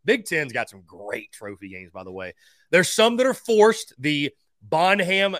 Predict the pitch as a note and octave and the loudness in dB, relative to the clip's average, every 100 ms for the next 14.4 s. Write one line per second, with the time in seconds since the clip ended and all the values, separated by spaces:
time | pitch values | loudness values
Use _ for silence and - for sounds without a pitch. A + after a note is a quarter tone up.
0 | - F#3+ G3 - F#3+ F3+ F3 E3+ F3 F3+ | -8 -4 -4 -2 -2 -2 -4 -6 -4 -4
1 | E3+ E3+ F3+ E3 B2+ C3+ C3+ D#3+ D3+ C3 | -2 -2 -2 -4 -8 -8 -6 -4 -4 -8
2 | - D3 D3+ D3 D#3 C#3+ C#3+ C#3+ C#3 - | -10 -6 -6 -6 -6 -4 -2 -2 -4 -8
3 | _ - F3 C3+ - E3+ - D3 C3 C#3 | _ -6 -4 -4 -6 -8 -8 -6 -4 -4
4 | D#3+ E3+ F3+ F#3 E3+ _ _ _ _ - | -6 -6 -6 -8 -12 _ _ _ _ -10
5 | B2+ C#3+ D3 D3 C#3 C3 B2+ B2+ B2 A#2 | -8 -6 -2 -2 -2 -4 -2 -2 -2 -6
6 | - _ _ _ - A#2 A#2 A2+ A2+ A2 | -10 _ _ _ -4 -2 0 0 -2 -4
7 | G2 - _ _ G#2+ - A2+ A2 B2 A#2 | -6 -14 _ _ -18 -16 -14 -10 -10 -10
8 | G#2+ G#2 - - C#3 C#3+ C3 C3 A2+ A#2 | -12 -14 -12 -8 -8 -6 -8 -8 -4 -2
9 | C3 C3 C3+ C3 A2+ - B2+ C#3 D3+ C#3 | 0 -2 -2 -4 -6 -8 -10 -8 -6 -2
10 | C#3 - C#3 C#3 C3+ _ _ _ E3 F3+ | -2 0 2 4 2 _ _ _ -2 4
11 | A3 B3 A#3 - G#3+ G3+ F#3 F#3 E3+ D#3+ | 4 4 2 2 2 4 2 0 -4 -6
12 | - D#3+ D#3+ D3+ D3 - C#3+ - D3 C#3 | -8 -6 -4 -6 -8 -10 -10 -2 -2 -2
13 | - C#3+ C3+ B2+ B2 A2+ B2+ C3 A#2+ B2+ | -4 -4 -4 -6 -8 -10 -6 -6 -6 -10
14 | A2 G2 A#2+ | -10 -6 -6